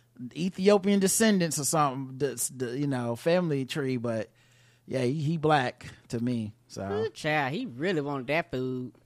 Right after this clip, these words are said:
Speaker 1: Man, right? Team Petty, I guess.
Speaker 2: Right? He kept that same energy.
Speaker 1: Call him Tom Petty. Man, you going,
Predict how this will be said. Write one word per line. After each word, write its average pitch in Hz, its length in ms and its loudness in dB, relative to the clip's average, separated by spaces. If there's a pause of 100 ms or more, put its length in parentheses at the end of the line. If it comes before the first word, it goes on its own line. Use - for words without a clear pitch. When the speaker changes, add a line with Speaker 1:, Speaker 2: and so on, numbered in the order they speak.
(120)
Speaker 1:
Man, 175 560 4
right? 311 560 0 (760)
Team 269 320 0
Petty, 247 400 6
I 170 120 4
guess. 165 600 0
Speaker 2:
Right? 214 520 -2
He 196 220 -10
kept 285 240 -2
that 302 180 2
same 320 340 2
energy. 285 360 0
Speaker 1:
Call 175 160 6
him 214 180 4
Tom 208 460 4
Petty. 107 400 -2 (760)
Man, 180 320 4
you 294 80 -2
going, 202 320 6